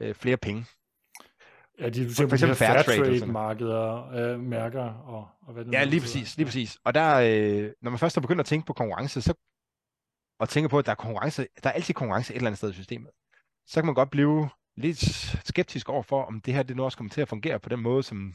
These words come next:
Speaker 1: det skal. Fordi hvem er det så? Altså, hvordan sikrer man sig? Hvordan, hvordan vælger man den, der skal have pengene i den sidste ende?
Speaker 2: Ja, ja, fordi n-, noget af det her fair trade, sådan som jeg forstår det, det er blandt andet, at man, at man, øh, når man køber sådan nogle fair trade kakaobønner, for eksempel,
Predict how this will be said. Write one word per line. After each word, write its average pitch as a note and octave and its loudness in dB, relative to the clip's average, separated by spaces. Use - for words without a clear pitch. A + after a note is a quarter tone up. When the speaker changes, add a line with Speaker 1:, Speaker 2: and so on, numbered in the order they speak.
Speaker 1:
det - -12
skal. F3+ 0
Fordi B2 -4
hvem D3 4
er D3 0
det A#2 -8
så? C3+ -2
Altså, A2 -4
hvordan C#3 0
sikrer D#3+ -2
man G2 -2
sig? F#2 -4
Hvordan, C#3+ 2
hvordan D3+ 4
vælger F3 6
man A2+ -2
den, C#3+ 0
der B2+ -12
skal - -6
have B2 -4
pengene D3+ -4
i C3 0
den A2 -6
sidste - -12
ende? G#2 -12
Speaker 2:
Ja, C3 -6
ja, D#3+ 2
fordi C#3+ 0
n-, F3+ -4
noget D#3+ 6
af F3 6
det F3+ 8
her E3+ 8
fair D#3 6
trade, D#3 0
sådan D3+ -4
som C3+ -6
jeg C3 -2
forstår C#3+ 0
det, B2+ -4
det C#3+ 2
er C#3 4
blandt C3+ 0
andet, C3+ 0
at B2 -2
man, G#2+ -4
at A#2 -8
man, A2+ 0
øh, A2 -4
når A2+ -6
man A2+ -4
køber D3+ -4
sådan B2+ -4
nogle A2 -6
fair A#2+ -6
trade B2 -4
kakaobønner, A#2 -6
for G2+ -12
eksempel, C#3 -8